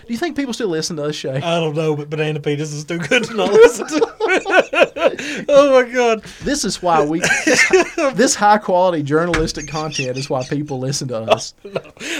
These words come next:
Speaker 2: Oh, the banana penis.
Speaker 1: You're welcome.
Speaker 2: <laughs> That's
Speaker 1: And,
Speaker 2: not
Speaker 1: and
Speaker 2: gonna be,
Speaker 1: again,
Speaker 2: um, that's never gonna be erased from my mind.
Speaker 1: I, I'm pretty sure that one of our listeners can verify this, like
Speaker 2: Does he
Speaker 1: most of my random stories that somehow don't seem true but really are.
Speaker 2: Do-, does, does he actually still have it?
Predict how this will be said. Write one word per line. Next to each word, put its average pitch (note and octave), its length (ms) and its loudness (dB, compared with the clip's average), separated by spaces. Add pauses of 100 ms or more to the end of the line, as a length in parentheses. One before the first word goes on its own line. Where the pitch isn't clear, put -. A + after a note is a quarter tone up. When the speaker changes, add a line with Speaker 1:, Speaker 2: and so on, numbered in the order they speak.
Speaker 2:
Oh, D#3+ 160 2
the D3 40 -2
banana C3+ 360 -6
penis. B2 600 -12
Speaker 1:
You're D3 160 0
welcome. F#3 380 0
Speaker 2:
<laughs> - 60 -6
That's - 460 2 (460)
Speaker 1:
And, D4+ 220 -4
Speaker 2:
not A#3+ 400 4
Speaker 1:
and E3+ 80 4
Speaker 2:
gonna F#3 80 2
be, C4 180 0
Speaker 1:
again, E3 200 2 (100)
Speaker 2:
um, D3+ 140 -6
that's D#3 220 -2
never D#3 140 -2
gonna D3 100 0
be C#3+ 80 2
erased C3+ 300 -4
from B2 160 -8
my B2 160 -8
mind. A#2+ 180 -10 (260)
Speaker 1:
I, D3 260 -2
I'm E3+ 100 -4
pretty F3 260 -6
sure E3 320 -4
that C#3+ 160 -2
one D3+ 180 -6
of C#3+ 80 -6
our C#3 120 -2
listeners D3 460 -6
can C#3+ 120 -6
verify C3 480 -4
this, C3+ 280 -6
like C#3 140 -2
Speaker 2:
Does E3 60 -6
he D#3+ 60 -4
Speaker 1:
most G3+ 220 0
of E3 60 -6
my C3+ 120 -4
random C3+ 340 -4
stories C#3 380 -6
that B2+ 80 -10
somehow C3+ 320 -4
don't C3 260 -6
seem C3 260 -8
true B2 280 -8
but B2+ 160 -4
really A2+ 260 -6
are. A#2+ 260 -6
Speaker 2:
Do-, E3 180 -2
does, D3 280 -4
does B2+ 220 -14
he A#2+ 140 -12
actually B2 320 -16
still - 180 -16
have B2+ 220 -14
it? - 160 -20